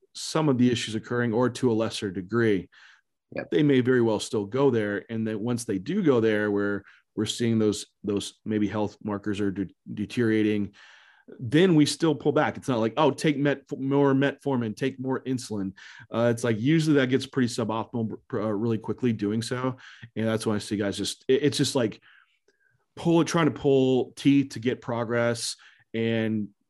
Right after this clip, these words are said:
Speaker 1: you, you can just see guys look more swollen and watery, and inflammation's present.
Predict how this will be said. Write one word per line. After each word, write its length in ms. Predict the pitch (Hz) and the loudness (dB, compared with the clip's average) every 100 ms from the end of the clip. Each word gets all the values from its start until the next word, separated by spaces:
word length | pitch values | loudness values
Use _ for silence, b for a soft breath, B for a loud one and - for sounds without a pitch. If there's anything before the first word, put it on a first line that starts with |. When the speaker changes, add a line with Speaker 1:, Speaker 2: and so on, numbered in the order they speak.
| _ - | _ -8
Speaker 1:
you, 240 | 131 143 | 0 2
you 160 | 139 151 | 2 0
can 140 | 143 | 2
just 180 | 123 - | 0 -2
see 100 | 120 | -4
guys 280 | 113 113 123 | -2 -4 -4
look 100 | 107 | -6
more 140 | 101 | -8
swollen 680 | - - 131 139 139 131 127 | -10 -4 0 4 4 4 2
and 160 | 101 95 | 0 -2
watery, 680 | 120 131 131 131 127 120 104 | -2 0 2 4 4 2 0
and 140 | 101 143 | -2 -2
inflammation's 720 | 143 127 117 135 131 127 117 | -2 -2 0 0 -2 -6 -8
present. 520 | 123 123 123 123 | -4 -2 -2 -2